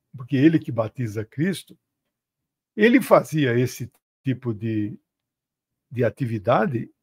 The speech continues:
só em adultos, não é? Todos os relatos que estão no Velho e no Novo Testamento de batismo,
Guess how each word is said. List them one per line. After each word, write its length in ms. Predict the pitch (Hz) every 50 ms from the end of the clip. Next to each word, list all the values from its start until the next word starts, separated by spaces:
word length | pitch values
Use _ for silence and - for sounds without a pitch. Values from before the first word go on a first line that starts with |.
| _
só 420 | - - - - - - 226 240 262
em 140 | 320 349 370
adultos, 720 | 349 220 156 202 233 208 - - - - - - - _ _ _ _ _ _ _ _ _ _
não 140 | - 127 147
é? 160 | - - - _ _ _ _ _ _
Todos 400 | - 240 294 302 247 190 165 135
os 160 | 135 127 113
relatos 800 | - 139 120 110 110 113 117 113 - - 123 120 - - - - _ _ _ _ _ _ _ _ _ _ _ _ _ _ _ _ _ _ _ _ _ _ _ _ _ _ _ _ _ _ _ _ _ _ _ _ _ _ _
que 100 | - 143
estão 560 | 123 - - - 135 127 123 117 110 - - _ _ _ _ _ _ _ _ _ _ _ _ _ _ _ _ _ -
no 220 | 190 135 135 127
Velho 380 | 104 92 120 123 123 113 110 110
e 40 |
no 160 | 110 120 120 117
Novo 320 | 113 113 113 110 101 107
Testamento 800 | - - 123 107 - - 117 110 98 107 123 160 185 175 - 127
de 140 | 107 117 117
batismo, 760 | 104 104 104 - _ - 151 190 208 160 113 113 - 196